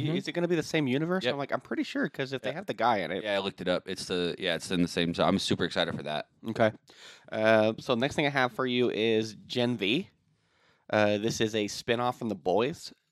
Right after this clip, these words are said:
Speaker 2: uh, on, I think this is Amazon as well.
Speaker 1: Yeah, it's gonna, it's gonna be a show though, right?
Speaker 2: Yes.
Speaker 1: Yeah.
Speaker 2: Yeah, yeah. Uh, so it, they didn't have a release date yet. It said
Speaker 1: They
Speaker 2: soon.
Speaker 1: just announced it, yeah.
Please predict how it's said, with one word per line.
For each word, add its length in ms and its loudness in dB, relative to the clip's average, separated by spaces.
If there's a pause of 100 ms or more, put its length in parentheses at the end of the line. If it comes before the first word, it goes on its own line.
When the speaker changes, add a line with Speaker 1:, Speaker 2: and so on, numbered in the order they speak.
(120)
Speaker 2:
uh, 340 2
on, 440 2
I 60 -8
think 140 -8
this 180 -8
is 60 -4
Amazon 360 0
as 100 -2
well. 300 2
Speaker 1:
Yeah, 300 -4 (120)
it's 140 -10
gonna, 160 -4
it's 100 -10
gonna 120 -8
be 100 -8
a 40 -8
show 200 -8
though, 140 -6
right? 180 -8 (120)
Speaker 2:
Yes. 400 0
Speaker 1:
Yeah. 260 -12
Speaker 2:
Yeah, 160 -8 (100)
yeah. 140 -2 (400)
Uh, 40 -4
so 600 4
it, 140 -4 (120)
they 80 -2
didn't 140 -2
have 120 6
a 60 6
release 300 2
date 160 0
yet. 280 2 (400)
It 80 -14
said 140 0
Speaker 1:
They 80 -16
Speaker 2:
soon. 240 2
Speaker 1:
just 120 -4
announced 400 -2
it, 100 -6
yeah. 180 -4